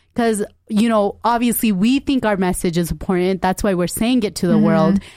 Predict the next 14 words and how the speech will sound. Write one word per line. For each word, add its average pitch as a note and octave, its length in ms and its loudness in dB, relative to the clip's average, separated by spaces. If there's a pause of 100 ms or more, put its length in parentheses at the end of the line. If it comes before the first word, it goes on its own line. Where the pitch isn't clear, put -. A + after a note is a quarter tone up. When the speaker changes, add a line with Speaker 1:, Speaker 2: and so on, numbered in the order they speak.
Speaker 1:
And G#3+ 100 0
we A3+ 100 2
want A3+ 280 0
people G3 300 0
to F3 140 -2
appreciate D#3 680 -2
that. E3 320 -2 (360)
But A#3+ 400 -2
it's A3 220 -4
so A#3 180 0
important A#3 520 -2
to G3 80 -2
stay G#3 240 -2
authentic. F3+ 680 -2